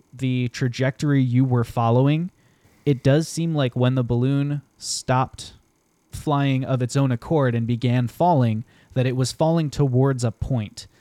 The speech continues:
almost as if it was kind of guided towards a certain spot where it wanted to land, and that point now would be mostly straight down from you.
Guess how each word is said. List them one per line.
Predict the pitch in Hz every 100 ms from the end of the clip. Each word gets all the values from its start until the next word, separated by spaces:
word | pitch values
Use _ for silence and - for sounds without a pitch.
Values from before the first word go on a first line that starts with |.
| _
almost | - 131 135 -
as | 131
if | 143 156
it |
was | 127 117
kind | 139 127
of | 110
guided | - 123 123 123 110
towards | - 127 113 120 117 110 104 -
a | 127
certain | - 127 120 117
spot | - 120 110 -
where | 120
it | 113
wanted | 113 117 117
to | 131
land, | 117 117 120 131 -
and | 135
that | 117 113
point | - 120 -
now | 123 123 123
would | 156 139 127
be | 127 123 123
mostly | 131 131 135 131 147 139
straight | - 131 120
down | 117 107
from | 104 104
you. | 90